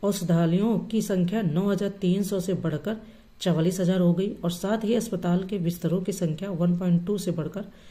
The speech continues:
सिक्स पॉइंट थ्री लाख हो गई। तो कह रहे नीचे दिए गए कोड का प्रयोग कर सही उत्तर चुनिए। ऑप्शन ए केवल फर्स्ट, बी फर्स्ट और सेकंड दोनों, सी केवल सेकंड, and डी ना तो फर्स्ट और ना ही सेकंड। देखिए क्वेश्चन काफी बड़ा है, मैंने पढ़ के बता ही दिया है। तो ऑप्शन की बात करें तो बी ऑप्शन सही है, यानी कि फर्स्ट और सेकंड दोनों,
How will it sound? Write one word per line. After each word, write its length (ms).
सिक्स 260
पॉइंट 340
थ्री 160
लाख 320
हो 80
गई। 180
तो 60
कह 120
रहे 100
नीचे 260
दिए 160
गए 80
कोड 200
का 80
प्रयोग 240
कर 80
सही 200
उत्तर 180
चुनिए। 280
ऑप्शन 380
ए 60
केवल 240
फर्स्ट, 280
बी 140
फर्स्ट 260
और 60
सेकंड 320
दोनों, 240
सी 200
केवल 180
सेकंड, 340
and 200
डी 120
ना 140
तो 140
फर्स्ट 260
और 60
ना 120
ही 140
सेकंड। 380
देखिए 220
क्वेश्चन 280
काफी 260
बड़ा 220
है, 200
मैंने 160
पढ़ 160
के 120
बता 320
ही 160
दिया 180
है। 60
तो 120
ऑप्शन 320
की 100
बात 220
करें 180
तो 80
बी 200
ऑप्शन 320
सही 240
है, 80
यानी 240
कि 100
फर्स्ट 280
और 80
सेकंड 340
दोनों, 280